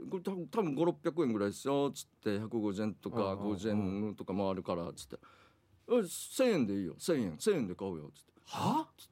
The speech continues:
Speaker 1: いや、中ね、
Speaker 2: うん。
Speaker 1: 思ったんですよ。また、中で言ったらもっと千円だったらいいの買えるけどなと思って。
Speaker 2: うん。
Speaker 1: 「いいんですか？」っつって。
Speaker 2: うん。
Speaker 1: 「いいよ、いいよ。うん。上手やっさ」、また言い始めて。
Speaker 2: ラインナップが。
Speaker 1: じゃあ、じゃあ、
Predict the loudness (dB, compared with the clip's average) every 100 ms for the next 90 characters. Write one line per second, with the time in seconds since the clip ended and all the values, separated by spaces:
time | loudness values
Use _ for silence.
0 | -20 -20 -20 -20 -20 _ _ _ _ -20
1 | 2 6 8 6 4 6 6 6 4 0
2 | 0 4 4 4 2 2 4 4 4 4
3 | 2 2 -2 -2 -4 -2 -4 2 2 2
4 | 0 2 4 4 2 2 0 4 2 2
5 | 2 2 2 2 2 2 2 2 2 -2
6 | -4 -6 -8 -4 -4 -4 -8 -20 _ _
7 | 4 8 8 6 2 -2 -2 -2 -6 -12
8 | -14 -8 -2 -2 -4 _ _ -2 4 6
9 | 6 6 8 8 6 2 -4 _ -8 0
10 | 0 0 -6 -8 -10 -10 -10 -4 0 0
11 | -2 -4 -6 -2 -2 -2 -6 -6 -6 -8
12 | -8 0 0 2 -2 -2 -4 -2 0 2
13 | 2 -2 -6 -8 -8